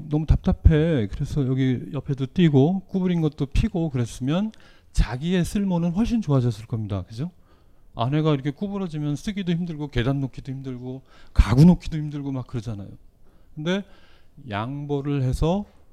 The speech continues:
자기 몸을 구부렸더니 공공의 선이라고 할 수 있는 광장이 생겨났다는 겁니다.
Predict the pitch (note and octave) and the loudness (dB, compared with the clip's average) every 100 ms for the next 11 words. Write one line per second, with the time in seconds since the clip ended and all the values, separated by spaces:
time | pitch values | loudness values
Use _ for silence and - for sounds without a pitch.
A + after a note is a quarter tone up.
0 | - - - - - - - - - - | -20 -20 -20 -20 -20 -20 -20 -20 -20 -20
1 | - - - - - B2+ C#3+ A#2+ B2 - | -20 -20 -20 -10 -2 -2 0 -2 -4 -6
2 | D#3 C#3 - G#2 C3 A2+ - - - - | -6 -6 -6 -6 -4 -4 -8 -18 -20 -20
3 | - - - - A#2+ C#3 C#3 C#3 C3+ B2+ | -20 -20 -18 -10 -8 -4 -2 0 0 0
4 | C3+ B2+ B2 A#2+ A#2+ - A#2+ A2+ C3 F3+ | -2 -2 -2 0 -2 -2 -4 -2 -2 -4
5 | F#3+ - - B2+ C3 B2 G#2 C3 B2 G#2 | -6 -6 -2 4 6 6 4 -4 -4 -6
6 | - F#2+ F#2+ F2+ F2 A2 F2+ | -8 -10 -10 -12 -10 -10 -12